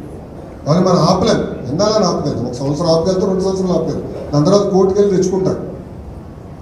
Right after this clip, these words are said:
ఈ గ్లోబల్ ఎన్వైరన్మెంట్లో కాంపిటీషన్ అనివార్యం. కాంపిటీషన్ పెరిగేలా మనం ఎట్లా ఇంప్రూవ్ అవ్వాలి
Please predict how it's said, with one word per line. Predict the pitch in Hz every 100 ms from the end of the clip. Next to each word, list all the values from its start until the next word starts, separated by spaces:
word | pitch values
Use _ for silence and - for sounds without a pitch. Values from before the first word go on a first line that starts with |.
| - - - - - - - -
ఈ | 156
గ్లోబల్ | 139 180 208 233 233
ఎన్వైరన్మెంట్లో | 208 196 202 208 202 196 196 202 180 170
కాంపిటీషన్ | 175 185 202 -
అనివార్యం. | 185 185 196 170 - - - - - - - - - -
కాంపిటీషన్ | 151 214 226 240 233 196
పెరిగేలా | 202 208 214 233
మనం | 180 220 214
ఎట్లా | - 226
ఇంప్రూవ్ | 226 220 214
అవ్వాలి | 214